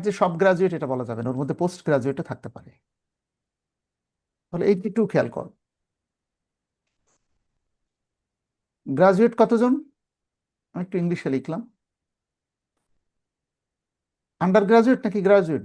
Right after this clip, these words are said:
দুঃখিত, আন্ডার গ্রাজুয়েট, হ্যাঁ? আন্ডার গ্রাজুয়েট লেখা আছে ফোরটি পার্সেন্টেজ। তাহলে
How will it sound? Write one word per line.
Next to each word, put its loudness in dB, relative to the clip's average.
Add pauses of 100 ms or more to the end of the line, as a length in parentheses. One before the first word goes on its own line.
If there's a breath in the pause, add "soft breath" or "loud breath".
(120)
দুঃখিত, -8
আন্ডার 2
গ্রাজুয়েট, -4
হ্যাঁ? -4 (4000)
আন্ডার 2
গ্রাজুয়েট 2
লেখা -2
আছে -8 (100)
ফোরটি -2 (100)
পার্সেন্টেজ। -6 (3750)
তাহলে 6